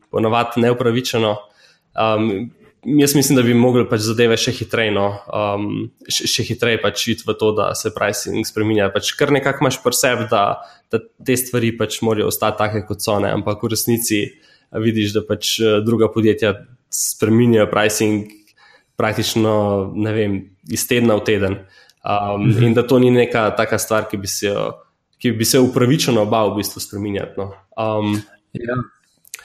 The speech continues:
Speaker 1: uh, zdaj konkretno, ja, um, jaz bi sicer pri našem pricingu, um, bi definitivno pač želel zadeve še zvišati. Um, je spet v bistvu ena taka stvar, um,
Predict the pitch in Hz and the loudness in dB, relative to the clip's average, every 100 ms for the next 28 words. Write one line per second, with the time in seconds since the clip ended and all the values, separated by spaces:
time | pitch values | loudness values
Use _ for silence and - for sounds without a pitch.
0 | - - - _ 131 127 117 151 170 143 | -20 -20 -20 _ 0 2 4 2 4 4
1 | 170 175 170 123 143 139 117 95 117 113 | 2 2 2 2 4 4 2 2 2 2
2 | 110 110 110 104 - - 120 131 - 123 | 2 0 0 -4 -10 -4 -2 -2 0 -2
3 | - 131 143 - 123 127 135 139 143 123 | -2 -2 -4 -2 -2 0 2 0 -2 -2
4 | 127 127 135 120 117 110 110 - - _ | 0 0 -2 0 2 2 0 -4 -20 _
5 | _ - 110 107 104 104 104 107 _ - | _ -6 -2 0 0 -2 -6 -10 _ -20
6 | _ _ _ _ 117 110 123 123 123 135 | _ _ _ _ -8 0 2 2 0 2
7 | 131 113 120 110 - 123 107 123 127 120 | 2 2 0 -2 -4 -4 -2 0 2 0
8 | 110 113 120 120 107 95 143 123 127 147 | 0 0 0 2 2 0 0 0 0 -2
9 | - 120 - - _ - _ - 113 113 | 0 -2 -4 -20 _ -20 _ -4 0 2
10 | 110 107 107 - 117 120 - - 151 151 | 2 2 0 -2 -2 -2 -4 0 0 0
11 | 151 127 127 131 123 117 127 120 127 127 | -4 -6 -6 -4 0 2 2 0 -2 -2
12 | - - 123 120 117 - _ _ _ _ | -6 -2 0 0 -2 -8 _ _ _ _
13 | - 117 113 110 110 107 107 107 | -8 -4 -2 0 0 -2 -2 -6